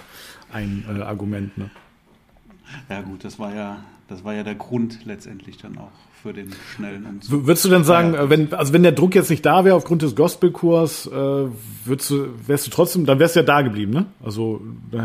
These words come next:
Speaker 1: hätte sich ja nichts geändert
Speaker 2: Dann
Speaker 1: wahrscheinlich.
Speaker 2: hätte ich ja keine
Speaker 1: Ja.
Speaker 2: Not gehabt,
Speaker 1: Nee, eben,
Speaker 2: ne?
Speaker 1: ja.
Speaker 2: Und mir gefiel's ja da
Speaker 1: Ja.
Speaker 2: auch gut und ich war ja auch
Speaker 1: Mhm.
Speaker 2: erst etwas über ein Jahr da und, ähm, wär da, wär da schon geblieben.
Speaker 1: Ja.
Speaker 2: Aber ja, unterm Strich jetzt alles gut, gefällt's mir hier eigentlich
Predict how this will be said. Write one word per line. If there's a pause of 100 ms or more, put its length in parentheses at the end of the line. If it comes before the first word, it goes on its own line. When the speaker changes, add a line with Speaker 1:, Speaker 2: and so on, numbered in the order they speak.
Speaker 1:
hätte
sich
ja
nichts
geändert
Speaker 2:
Dann
Speaker 1:
wahrscheinlich.
Speaker 2:
hätte
ich
ja
keine
Speaker 1:
Ja.
Speaker 2:
Not
gehabt,
Speaker 1:
Nee,
eben,
Speaker 2:
ne?
Speaker 1:
ja.
Speaker 2:
Und (120)
mir
gefiel's
ja
da
Speaker 1:
Ja.
Speaker 2:
auch
gut
und
ich
war
ja
auch
Speaker 1:
Mhm.
Speaker 2:
erst (360)
etwas
über
ein
Jahr
da
und,
ähm, (340)
wär
da,
wär
da
schon
geblieben.
Speaker 1:
Ja. (240)
Speaker 2:
Aber
ja,
unterm
Strich
jetzt
alles
gut,
gefällt's
mir
hier
eigentlich